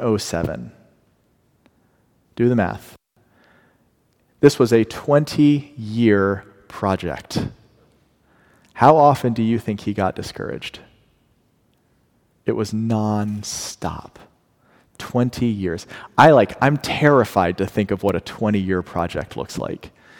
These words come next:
And you know it only lasted twenty years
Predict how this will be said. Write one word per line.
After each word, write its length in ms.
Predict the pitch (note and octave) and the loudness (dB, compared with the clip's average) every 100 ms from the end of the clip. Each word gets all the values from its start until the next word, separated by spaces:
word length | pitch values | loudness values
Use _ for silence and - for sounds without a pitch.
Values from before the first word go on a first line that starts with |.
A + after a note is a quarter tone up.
| - - - | -20 -10 2
And 160 | B2+ | 4
you 80 | C3+ | 6
know 240 | D3 E3 E3 | 8 8 8
it 80 | C3 | 6
only 260 | D3 D#3+ | 4 6
lasted 360 | D3 C#3+ - C3 | 8 6 4 -2
twenty 320 | - C#3 B2 | 2 2 4
years 480 | B2 C#3 A2 A2 | 6 6 6 2